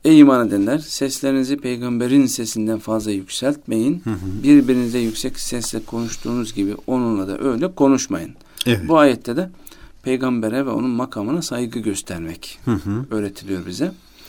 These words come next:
Speaker 1: Üçüncü olarak "Ya eyyühellezine amenu" ayetinin geçtiği yerde "Ey iman edenler, herhangi bir fasık size bir haber getirecek olursa onu iyice tahkik edin, doğruluğunu araştırın."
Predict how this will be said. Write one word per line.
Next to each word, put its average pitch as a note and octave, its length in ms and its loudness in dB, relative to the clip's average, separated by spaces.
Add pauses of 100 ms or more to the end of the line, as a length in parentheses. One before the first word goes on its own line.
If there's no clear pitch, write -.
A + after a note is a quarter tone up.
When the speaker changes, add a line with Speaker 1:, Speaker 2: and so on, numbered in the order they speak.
(680)
Speaker 1:
Üçüncü D#3 280 2
olarak D#3+ 360 6
"Ya C#3+ 140 8
eyyühellezine C#3+ 460 8
amenu" C3 520 4
ayetinin A#2 400 0
geçtiği A#2 320 -4
yerde A2+ 320 0
"Ey D3+ 260 6
iman B2 280 6
edenler, G2+ 520 -4 (100)
herhangi B2+ 500 0
bir A2+ 100 0
fasık A#2 460 -4
size A#2 220 -6
bir A2+ 80 -6
haber A2+ 260 -2
getirecek G#2+ 640 -6
olursa A#2 420 -4
onu A#2 380 -4
iyice B2+ 320 -2
tahkik A#2+ 440 -6
edin, A#2+ 420 -2 (460)
doğruluğunu C3+ 520 4
araştırın." A#2+ 580 2